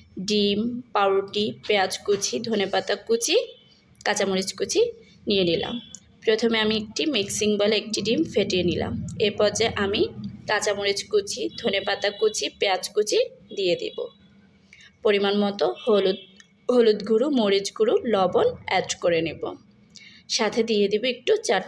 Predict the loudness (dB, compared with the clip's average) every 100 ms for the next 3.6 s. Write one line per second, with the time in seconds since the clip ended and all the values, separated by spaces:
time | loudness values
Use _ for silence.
0 | -8 -4 -4 -2 -8 -12 _ _ _ -20
1 | -20 -20 -4 2 4 4 2 2 2 2
2 | 2 2 0 -2 -2 -2 -4 -6 -6 -4
3 | 0 2 2 2 2